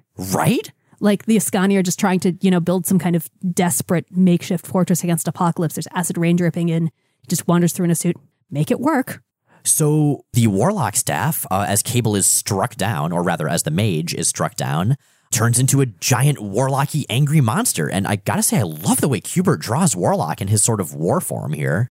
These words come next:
Speaker 2: Yeah, he's very, very protean in the ways that we tend to dig, um, in representations of Warlock, but he's huge and legitimately menacing.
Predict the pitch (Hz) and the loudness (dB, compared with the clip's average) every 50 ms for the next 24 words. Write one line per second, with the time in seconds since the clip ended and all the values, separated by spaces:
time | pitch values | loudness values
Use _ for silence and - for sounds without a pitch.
0 | - - 214 202 254 240 240 208 170 175 - - 247 240 202 196 196 - 190 175 | -2 2 4 4 4 4 2 0 -2 -2 0 2 2 4 4 2 0 0 0 0
1 | 170 247 254 277 302 277 226 190 196 233 220 202 196 - - - - 202 202 190 | 2 2 2 2 4 4 2 4 2 2 2 2 0 -2 -4 -14 -4 0 2 2
2 | 202 190 185 170 160 160 160 165 160 165 170 165 160 - 190 170 165 175 170 - | 2 2 2 0 0 0 0 0 0 0 0 0 0 -2 -2 -2 0 0 -2 0
3 | 170 160 175 - 170 156 165 165 160 160 160 160 - _ _ - 170 165 160 160 | -2 -2 -2 0 -2 -2 0 -2 -2 -2 -4 -6 -12 _ _ -6 -4 -2 -2 0
4 | 160 165 165 156 - 175 170 165 160 170 160 175 160 156 151 160 170 165 170 165 | 0 0 -2 -2 0 0 0 0 0 -2 -2 -2 -2 -6 -4 -4 -4 -2 -2 -2
5 | 165 147 - - 165 - 208 202 - - - - 247 285 285 240 180 170 175 175 | -4 -4 -4 -6 -2 0 2 0 0 0 -2 0 2 4 4 4 4 2 2 2
6 | 175 170 170 180 185 185 175 160 202 220 226 214 185 180 - 165 175 170 165 165 | 0 0 2 2 2 2 2 2 0 2 2 4 2 2 2 2 2 2 0 -2
7 | 165 - 170 170 175 175 180 185 180 - - 175 156 156 160 | -4 -2 0 2 4 4 4 2 2 0 0 -2 -4 -4 -6